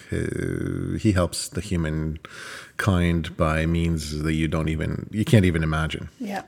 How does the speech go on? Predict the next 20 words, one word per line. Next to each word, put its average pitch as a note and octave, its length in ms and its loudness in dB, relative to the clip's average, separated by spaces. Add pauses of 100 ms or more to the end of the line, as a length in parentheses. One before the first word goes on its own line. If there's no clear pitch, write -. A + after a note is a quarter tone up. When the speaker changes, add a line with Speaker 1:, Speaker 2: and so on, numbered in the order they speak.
(140)
Speaker 1:
Um, D#2+ 420 -2 (1040)
anyways, F#2+ 440 8
and, F2+ 300 2
uh, F2+ 300 6
<laughs> G#2 320 6
when B2 240 10
I A2+ 80 10
read A#2 200 10
this C3 160 4
once, F#2 220 2
it G2+ 40 2
made G2 160 6
me F2 100 2
laugh. D#2 400 0 (260)
Um, E2+ 400 0 (480)
but G#2 160 8
it's G2+ 140 6
so A2+ 200 8
true. E2+ 400 2 (200)
Um, D#2+ 400 0